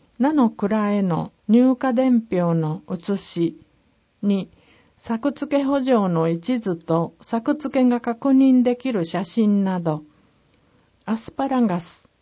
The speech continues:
一、購入を証する書類、領収書など。二、作付け補助の一図と作付けが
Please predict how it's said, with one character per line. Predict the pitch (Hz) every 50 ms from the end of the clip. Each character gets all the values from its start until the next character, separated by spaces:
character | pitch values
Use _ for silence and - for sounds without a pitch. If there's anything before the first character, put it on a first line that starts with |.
| _ _ _ _ _ _ -
一、 | 104 104 - - - 208 202 185 - _ _ _ _ _ _ _ _ -
購 | - 254 277 302 302
入 | 294 294 294 285 285
を | 277 269 269 269
証 | - - 277 269 277 269
す | - - 285 254
る | 214 170 165
書 | - - 180 180
類、 | 180 190 185 180 180 175 165 165 - _ _ _ _ -
領 | 185 214 214 220 226
収 | 220 - - 214 208 214
書 | - - 214 190
な | 190 185 185 185
ど。 | 165 151 - - _ _ _ _ _ _ _ _ _ _ _ _ _ _ _ _ _ _ _ _ _ _ _ _ _ _ _ _ _ _ -
二、 | 196 196 196 - - - - _ _ _ _ _ _ _ _ _
作 | - - 240 233 277 285
付 | 285 - 294 294 285 285
け |
補 | 269 277 285 285
助 | 247 254 220 190 185 170
の | 170 170 170 170 156 - _ -
一 | - - - - 277 254
図 | 240 220 170
と | 170 - 170 165 165 156 -
作 | - - - 233 226 285 294
付 | 294 - 277 262 - 269 254
け |
が | 247 240 240 233 220